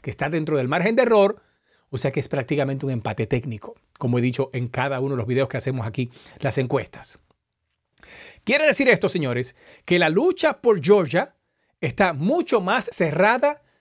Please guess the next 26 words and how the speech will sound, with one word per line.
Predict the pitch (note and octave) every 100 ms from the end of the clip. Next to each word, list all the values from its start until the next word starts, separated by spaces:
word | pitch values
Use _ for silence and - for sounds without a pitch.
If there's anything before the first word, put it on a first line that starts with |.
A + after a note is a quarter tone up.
| _ _
de | C#3 D#3+
lo | E3 E3
que | - E3 D3+ - _ _
quisiera | - D3 - A3 C#4 C4+
Donald | A3 B3 A3
Trump, | E3+ D3+ - _ -
un | C3 F#3+
estado | - - A3+ D#3 D#3+ - _ _ _ _ _ _ _ _ _ _ _ -
que | C#3
recuerden | A2 - B2+ E3+ B3+
que | G#3
fue | - D3+
uno | E3+ A3
de | G3+
los | C#3
que | C3+
le | A#2
dio | C3
la | F3
victoria | B2+ - D#3 D#3
a | A#2
Joe | G#2 B2+
Biden | B2+ G#3 F#3
en | A#2+
el | G#2+
pasado. | A#2 C3 B2 - _